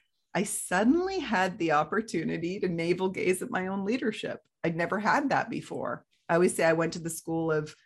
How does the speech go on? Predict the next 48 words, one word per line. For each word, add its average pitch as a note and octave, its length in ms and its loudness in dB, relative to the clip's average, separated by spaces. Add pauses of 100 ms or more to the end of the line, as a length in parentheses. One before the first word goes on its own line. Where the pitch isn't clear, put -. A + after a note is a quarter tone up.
(220)
initiation E3+ 600 0
by D3+ 120 2
fire G#3 520 4
or D3+ 80 2
sink D#3+ 320 -4
or D3 80 -6
swim D#3 480 -2
when D#3 140 -4
it D#3 80 -8
came D#3 200 -2
to D#3+ 120 -6
leading D3+ 340 -4
teams. C#3+ 640 -6 (440)
When D#3 100 -6
I D#3+ 40 -2
suddenly G3+ 420 -2
got - 240 0
to - 80 -10
go D#3+ 340 2
somewhere D3+ 400 -2
and D#3 240 -2
that's D3 260 0
all D3+ 240 0
we D3 140 0
did, G3+ 520 2
and D#3 120 -4
it's C#3+ 160 -8
what D3+ 120 -6
we C#3+ 100 -2
talked F#3+ 420 -4
about E3+ 240 -2
a E3+ 40 -2
lot, D#3 360 0
and D3 120 -4
I C#3 120 0
got C3 200 -4
to - 60 -10
do C3+ 140 -4
all C3 80 -8
these D3 220 -8
assessments G3+ 680 -2 (800)
and C#3 220 0 (360)
think F#3 200 2
about F3 180 2
myself D#3+ 380 0
as D#3+ 120 -4
a D3+ 60 -4
leader, D3 300 -2